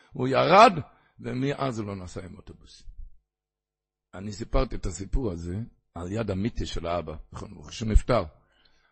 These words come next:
אז באמצע השיבה, באמצע השיבק באו לנחם, באו לנחם חבר'ה שלמדו אז בתל אביב. אמרו, "אה, אז עכשיו הבנו את הכל." אנחנו זוכרים שהוא הגיע עם מוניות לתל אביב,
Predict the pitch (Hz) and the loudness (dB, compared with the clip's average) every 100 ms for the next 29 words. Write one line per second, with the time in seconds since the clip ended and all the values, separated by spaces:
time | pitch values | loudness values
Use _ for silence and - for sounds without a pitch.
0 | - 87 90 117 165 143 107 - 156 104 | -16 -10 -4 -2 0 0 0 2 4 4
1 | 87 - _ - 95 143 135 107 - 131 | 2 -8 _ -4 2 2 2 0 0 0
2 | 98 92 107 110 101 95 123 117 110 113 | 2 6 8 8 4 2 4 4 2 0
3 | - _ _ - 98 127 156 139 - 147 | -2 _ _ -10 0 4 4 4 2 0
4 | 120 143 131 - 113 113 143 123 98 - | 2 0 4 4 2 2 4 2 2 2
5 | 104 104 120 92 - - _ _ _ 113 | 4 4 2 0 -8 -16 _ _ _ -6
6 | 104 131 143 156 156 151 135 127 123 127 | -2 0 0 -2 -4 -4 -2 -4 -4 -4
7 | - 160 143 127 135 123 - 113 117 110 | 2 2 4 4 4 4 4 4 6 6
8 | 92 - - - - 123 120 117 120 117 | 4 -6 -14 -20 -10 -6 -4 -2 0 0
9 | 120 180 127 127 113 165 131 123 113 123 | 2 0 4 4 4 2 2 0 -2 0
10 | 127 156 - 135 135 123 123 139 113 | 2 0 0 4 6 6 4 -6 -8